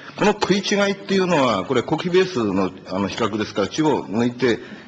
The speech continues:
比べてるからいいと思うんですが、そこの違いっていうのはどういうとこから来てるのか、まず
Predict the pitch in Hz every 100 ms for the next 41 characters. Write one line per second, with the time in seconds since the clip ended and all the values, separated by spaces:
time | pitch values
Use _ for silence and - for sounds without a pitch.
0 | - - 131 117 120 98 95 123 110 87
1 | 85 80 - 101 90 - - - - 160
2 | 156 208 202 196 - 180 175 170 175 170
3 | - 165 131 101 127 196 226 233 226 160
4 | 104 - 113 95 95 123 110 101